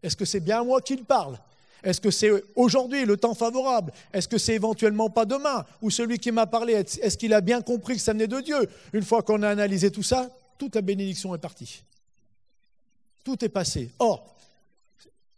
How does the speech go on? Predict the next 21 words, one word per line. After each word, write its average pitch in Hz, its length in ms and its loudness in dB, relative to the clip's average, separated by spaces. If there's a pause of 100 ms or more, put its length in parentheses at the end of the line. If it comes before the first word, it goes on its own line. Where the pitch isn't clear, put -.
(300)
Dieu 185 220 -2
dit 196 220 -2
quelque 202 300 0
chose 208 260 -4
qui 196 80 -4
est - 100 -4
important 185 500 -6 (200)
à 160 80 -8
la 156 100 -2
Samaritaine. 160 680 -4 (220)
Vous 147 80 -6
vous 165 60 0
rappelez ? 233 340 0 (800)
Il 196 160 0
dit, « 208 280 2 (960)
Si 339 440 2
tu - 160 -10
connaissais, 220 680 0 (1300)
si - 320 -2
tu - 160 -8
connaissais 254 800 0